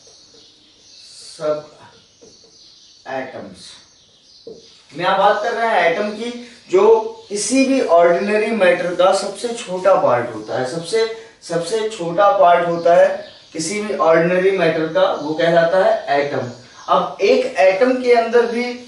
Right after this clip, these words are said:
सब एटम्स होते हैं। कौन कौन से होते हैं? जिसमें से एक होता है न्यूक्लियाई,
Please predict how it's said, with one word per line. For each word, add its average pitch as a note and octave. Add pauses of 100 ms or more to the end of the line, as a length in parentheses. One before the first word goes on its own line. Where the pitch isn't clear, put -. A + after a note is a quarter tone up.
(120)
सब A3+
एटम्स E3
होते B2+
हैं। B2+
कौन D#3+
कौन G3
से G#3
होते G#3
हैं? A3
जिसमें F#3+
से F#3
एक G#3
होता G#3+
है A3+
न्यूक्लियाई, E3+